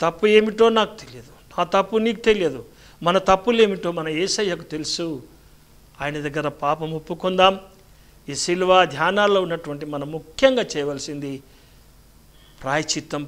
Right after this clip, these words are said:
పాప పరిహారార్థమై బలైన యేసుక్రీస్తు దగ్గర మన పాపం ఒప్పుకొని విడుదల పొందుదాం. దేవుని క్షమాపణకు భాగ్యులమవుదాం.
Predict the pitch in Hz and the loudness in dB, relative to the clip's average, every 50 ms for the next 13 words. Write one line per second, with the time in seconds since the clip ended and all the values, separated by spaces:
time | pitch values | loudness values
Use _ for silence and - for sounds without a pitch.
0 | 143 - 139 143 151 151 175 151 - 165 160 170 160 160 170 175 170 165 165 - | -6 -4 0 0 0 0 -2 -4 -4 -2 -2 0 2 2 2 2 2 -2 -2 -4
1 | 170 175 175 170 170 175 180 185 185 185 185 180 185 202 202 - - 226 - - | -4 -4 -2 0 0 0 0 0 -2 -2 -2 -2 -2 0 -2 -2 -4 -6 -8 -8
2 | 180 156 - 160 147 143 127 127 135 135 127 120 - - - - - - - - | -10 -10 -10 -12 -12 -12 -10 -8 -8 -8 -8 -10 -12 -20 -20 -20 -20 -20 -20 -20
3 | _ - 135 131 135 127 - - 135 147 160 160 - 175 170 156 160 156 - 220 | _ -12 -10 -8 -8 -8 -6 0 2 2 2 2 0 -8 -8 -8 -10 -8 -8 -10
4 | 214 - 156 135 131 120 104 - - - - - - - _ - 123 131 135 139 | -6 -6 -6 -6 -6 -10 -12 -16 -20 -20 -20 -20 -20 -20 _ -12 -10 -10 -8 -6
5 | 143 135 135 - - - 127 123 131 123 135 127 123 117 110 - _ _ _ _ | -6 -6 -6 -8 -8 -12 -12 -10 -8 -8 -8 -8 -10 -12 -14 -20 _ _ _ _
6 | _ - _ - 131 131 143 147 151 147 151 147 143 135 - - - - 165 165 | _ -20 _ -16 -12 -8 -4 -4 -2 -2 -4 -6 -8 -8 -6 -8 -6 -4 -4 -2
7 | 175 170 160 160 - 139 139 135 - - 131 127 110 - - - - - - - | -2 -2 -2 -4 -6 -10 -10 -10 -12 -16 -16 -16 -16 -18 -20 -20 -20 -20 -20 -20
8 | _ - 135 123 135 135 131 135 123 131 127 120 120 123 123 131 135 120 113 | _ -16 -12 -12 -10 -12 -12 -12 -14 -14 -14 -14 -14 -14 -14 -14 -14 -14 -14